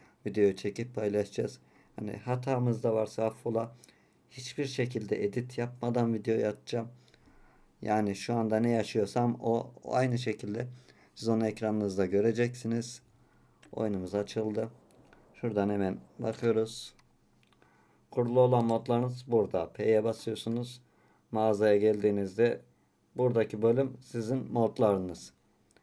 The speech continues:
D L C'leriniz. D L C'de bir tane D L C'miz var. Ben zaten oyuna D L C almayı, yani farming'de çok mantıklı görmüyorum ama yine de siz bilirsiniz. Çünkü her şeyin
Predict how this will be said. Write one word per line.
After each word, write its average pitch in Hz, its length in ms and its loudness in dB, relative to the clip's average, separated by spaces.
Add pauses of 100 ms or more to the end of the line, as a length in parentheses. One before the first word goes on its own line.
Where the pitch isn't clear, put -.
(320)
D 117 260 8
L 113 160 8
C'leriniz. 101 800 2
D 101 160 2
L 104 140 2
C'de 104 380 0 (600)
bir 123 60 -20
tane 90 300 -6
D 95 180 0
L 95 80 -2
C'miz 92 280 -6
var. 90 160 -6
Ben 123 180 -2
zaten 110 280 -4
oyuna 104 360 -2
D 104 180 2
L 98 100 -2
C 98 120 -2
almayı, 92 300 -2 (520)
yani 90 200 -2
farming'de 113 840 0
çok - 200 -8
mantıklı 95 500 -6
görmüyorum 101 540 0
ama 101 260 -4 (480)
yine 90 220 -6
de 101 100 4
siz 101 260 -6
bilirsiniz. 101 500 0
Çünkü 113 300 -4
her 113 100 -2
şeyin 110 340 -6